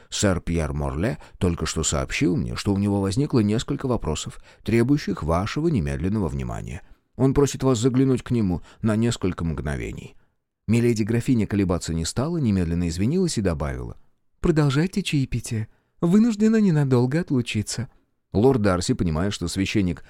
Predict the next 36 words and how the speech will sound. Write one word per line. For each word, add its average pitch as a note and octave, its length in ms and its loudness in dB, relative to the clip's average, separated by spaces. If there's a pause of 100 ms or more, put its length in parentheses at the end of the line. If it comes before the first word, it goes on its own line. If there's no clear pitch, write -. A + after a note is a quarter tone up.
(160)
лгать A2+ 360 0
не F2+ 120 0
станет, D2 460 -6 (580)
задался F#3 480 2
вопросом, F2 640 -2
что - 200 0
именно A3 320 0
тот F3 200 -4
придумал. C#2+ 560 -4 (540)
Впрочем, A3 720 -2
это F3+ 240 0
не C#3 180 2
имело G2 300 2
особого F2 340 -2
значения, C#2+ 640 -6 (180)
хотя G2+ 320 -2
Дарси G2 440 -4
надеялся F#2+ 640 -2
на A#1+ 140 -6
то, G2+ 180 -4
что E2 160 -6
секретарь G2+ 500 -6
займет B2 400 -2
графиню G3+ 500 -2 (220)
по - 80 -4
меньшей A2+ 360 0
мере D3+ 260 0
на F2+ 160 -2
десять E2+ 340 -6
минут. B1 380 -10 (360)
Прерванный G#3 440 2
разговор D3 400 2
немедленно E3 480 2
вернулся G2+ 560 0
к - 80 -16
куропаткам. - 800 -6